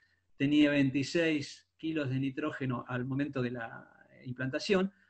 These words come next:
un nan relativamente bajo, treinta y cinco, y, este, nos dio setenta y seis kilos de agregar como fertilizante si tomamos la materia orgánica y ochenta y dos si tomamos el nan.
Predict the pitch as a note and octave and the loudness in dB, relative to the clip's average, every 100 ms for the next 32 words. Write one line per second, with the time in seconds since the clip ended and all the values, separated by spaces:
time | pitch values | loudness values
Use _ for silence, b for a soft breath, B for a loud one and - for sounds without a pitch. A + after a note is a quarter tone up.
0 | - D3 D#3 D#3 C#3 B2 B2 C#3+ D3 C#3 | -6 -2 0 0 -2 -2 0 0 2 0
1 | E3 C3+ E3+ F#3+ B2 B2 C3 F3 C3 B2 | 0 -4 -8 -8 -8 -8 -10 -6 -6 -6
2 | F#3 G3 b b b _ E3 F#3+ G3 - | -10 -12 b b b _ -4 -2 -2 -6
3 | C#3+ C3 - B2+ B2+ C#3 D3+ D3+ C3 - | -6 -6 -6 -6 -2 0 4 4 2 -4
4 | C#3 D3 D3 D#3+ G3+ G3 G3 G#3 F3 C#3+ | -6 -4 -2 -2 0 0 0 2 4 2
5 | B2 - C#3 C#3+ C#3+ D3+ E3+ F3+ D#3 D3 | 0 -6 -4 -2 0 0 0 0 -2 -2
6 | C#3+ C#3+ D3+ F#3 F#3 F#3+ G3+ G3 - B2+ | -4 -2 0 2 2 2 2 0 -2 -6
7 | C#3+ D3+ D3 C#3 C#3+ D3 E3+ F#3 F#3 F3+ | -4 -4 -2 -4 -4 -2 -2 0 0 0
8 | F3+ G3 F#3+ - D3 D3+ D#3 D#3+ D3+ D#3+ | 0 -2 -2 -6 -4 -2 -2 -2 0 2
9 | F3 G3 F#3+ - D3 D3 D#3 D3 C3+ C3+ | 4 2 -2 -10 -10 -6 -4 -4 0 0
10 | B2 A2 | 0 -4